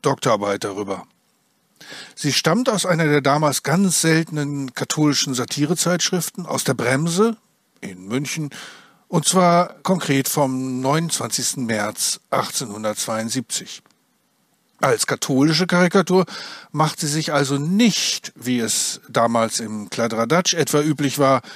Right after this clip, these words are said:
über Jesuiten und Katholiken lustig, sondern umgekehrt. Sie greift die anderen an, die Liberalen, die Antiklerikalen,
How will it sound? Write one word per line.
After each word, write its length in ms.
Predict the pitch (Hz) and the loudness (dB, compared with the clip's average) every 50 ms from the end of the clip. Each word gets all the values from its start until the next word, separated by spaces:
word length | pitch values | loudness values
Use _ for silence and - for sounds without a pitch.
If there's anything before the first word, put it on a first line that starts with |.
| - - - - _ - | -20 -20 -20 -20 _ -6
über 200 | - 127 131 123 | -2 0 2 2
Jesuiten 1000 | 120 117 123 120 113 131 - 170 175 - - - 147 139 135 131 127 127 123 123 | 2 2 0 0 0 -2 -2 -2 -2 -2 -4 -6 -2 -2 0 0 0 0 0 -2
und 220 | 117 110 110 107 - | -4 -6 -8 -6 -4
Katholiken 480 | - 120 - - 113 110 131 - 190 | -4 -4 -2 -2 -2 -2 -2 0 4
lustig, 380 | 196 190 202 185 - - 208 - | 6 6 6 6 4 0 0 2
sondern 300 | - 220 214 214 214 214 | 4 4 4 4 4 2
umgekehrt. 640 | 202 208 254 302 269 220 - - 135 123 117 113 - | 2 0 2 2 2 2 2 2 2 2 0 0 -2
Sie 280 | - 127 143 196 220 | -4 -2 0 0 0
greift 540 | - 196 165 170 170 175 180 175 - - - | 0 0 2 4 4 4 4 2 0 -4 -6
die 160 | 175 175 - | -6 -8 -4
anderen 480 | - - 240 262 262 247 202 160 151 143 | -2 0 2 2 4 4 4 4 2 2
an, 220 | 135 131 127 127 | 2 0 0 2
die 100 | 127 135 | 0 0
Liberalen, 640 | 127 139 135 147 156 165 196 208 190 180 170 147 139 | -2 0 0 0 2 4 4 4 4 4 2 2 0
die 140 | 139 139 135 | -2 0 2
Antiklerikalen, 880 | 165 202 185 180 156 - - 143 127 139 127 - 139 135 127 127 127 | 2 2 2 0 -4 -4 -4 -2 -2 -2 -2 0 0 2 2 0 -2